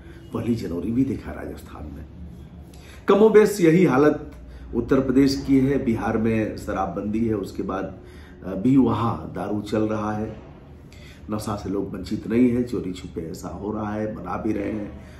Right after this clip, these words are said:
उत्तर प्रदेश और अन्य राज्यों से तस्करी भी होती है शराब की। दोस्तों, मैं आज के दिन यह कहना चाहूँगा कि समय लौट करके फिर नहीं आएगा।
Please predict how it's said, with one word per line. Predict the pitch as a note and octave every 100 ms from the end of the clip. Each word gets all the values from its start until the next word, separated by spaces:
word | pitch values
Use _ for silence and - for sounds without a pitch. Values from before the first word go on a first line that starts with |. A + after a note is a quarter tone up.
| -
उत्तर | G#2 -
प्रदेश | F#2 G2 G#2 G2+
और | G2 F#2 A2
अन्य | A2+ G#2
राज्यों | F#2+ F#2 G2+
से | - F#2
तस्करी | - F#2 - A#2
भी | A#2+ A#2+
होती | A#2 A#2 A#2+
है | G#2 - - - - - - - - - -
शराब | C#3+ C#3 D3+
की। | D3 F#3 - - - - - - - - - - - -
दोस्तों, | D#3+ E3+ - D3 - - - - - - - - - - D#3
मैं | F3
आज | F#3 G3+
के | G3+
दिन | F#3+ G3
यह | F#3 F3 C#3
कहना | - B2 A#2+
चाहूँगा | A2+ G#2+ A2+ A2+ C3+
कि | C3+
समय | - B2+ C#3
लौट | A2 G2+ G2
करके | F#2+ -
फिर | - D2+ -
नहीं | D#2 D#2 D#2
आएगा। | D#2 D#2+ E2